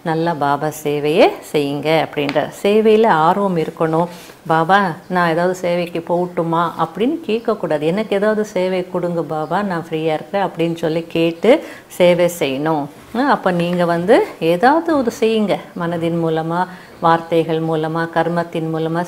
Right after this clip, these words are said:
செய்யுங்க. அப்போ பாபா அதுக்கு பிரைஸ் வந்து கொடுத்துட்டே இருப்பாங்க. நம்முடைய ஸ்டேஜை நம்ம வந்து செக் பண்ணணும் அப்படின்றார் பாபா. என்ன செக் பண்ணணும்? "நான் எவ்வளோ வந்து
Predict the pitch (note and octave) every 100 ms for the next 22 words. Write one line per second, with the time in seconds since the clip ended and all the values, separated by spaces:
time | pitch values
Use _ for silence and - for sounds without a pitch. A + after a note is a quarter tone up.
0 | - D#4 E4 E3+ D3+ E3+ C#3+ D#3 D3+ E3+
1 | D#3+ D3+ - D#3+ D#3+ D#3+ D#3+ D#3+ G#3 G4+
2 | - - E3 - D#3 - E3 D#3+ - C#3+
3 | C#3+ D3+ C#3 - - - - - - -
4 | - - - - - - - - - -
5 | - - - - - - - - - -
6 | - - - - - - - - - -
7 | - - - - G3+ F#3+ G3+ G#3 G3+ G3
8 | F#3+ F#3+ A3 A#3+ A#3+ A3 F3+ E3+ D#3+ D#3+
9 | E3+ D4+ F4+ - - G3+ G3 - F3+ D#3+
10 | D3 D#3 D#3 - D#3+ D#3 D#3+ E3 D#3+ C3+
11 | D3 C#3+ - - - F#3+ G3+ A3 A3 G3
12 | G3 F#3+ F3+ F3 F3 F3 F3 - - -
13 | F#3 F3 E3+ F#3 A3 B3+ F#3+ E3 F#3